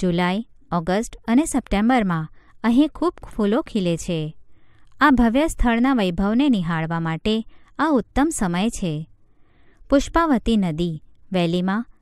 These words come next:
સિક્સ કિલોમીટર સુધી ફેલાયેલી છે. તેનું પાણી વેલીના બે ફાંટા પાડે છે. Dew drops on flowers, the rhythmic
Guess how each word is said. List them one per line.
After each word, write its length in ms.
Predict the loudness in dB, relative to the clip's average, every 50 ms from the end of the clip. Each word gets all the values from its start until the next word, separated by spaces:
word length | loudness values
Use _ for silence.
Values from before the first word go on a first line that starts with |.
| _ -8
સિક્સ 300 | -4 -4 -4 -4 -6 -6
કિલોમીટર 540 | -4 -2 0 0 2 0 0 0 -2 -4
સુધી 340 | -4 -2 -4 -2 0 0 -2
ફેલાયેલી 560 | 0 -2 -2 0 0 0 -2 0 0 -2 -2
છે. 380 | -2 -4 -4 -4 -4 -4 -8 -10 _ -20 _ _ -20 -20 _ _
તેનું 280 | -4 -2 -2 -2 -2 -2
પાણી 460 | -2 -2 -2 -2 0 -2 -2 -4 -4 -8 -14 _ _ _ -8 -2
વેલીના 560 | 2 4 4 4 4 4 4 4 2 0 -2 -6 -12 -18 _ 0
બે 160 | 2 2 2 2
ફાંટા 420 | 0 -2 -2 -2 -2 -2 -4 -2
પાડે 380 | -2 -2 -2 -2 -2 -2 -4 -4
છે. 380 | -4 -4 -6 -4 -6 -8 -12 _ -20 _ _ _ _ _ _ _ _ _ _ _ _ _ _ _ -6 0
Dew 140 | 2 2 2
drops 380 | 2 2 2 0 0 0 -2 -4
on 140 | -4 -4 -4
flowers, 520 | -2 -2 -2 0 0 0 0 0 0 -2 -4 -10 -16 -20 -20 -18 -6 0 2
the 100 | 2 4
rhythmic 460 | 4 4 4 4 4 2 2 2 -2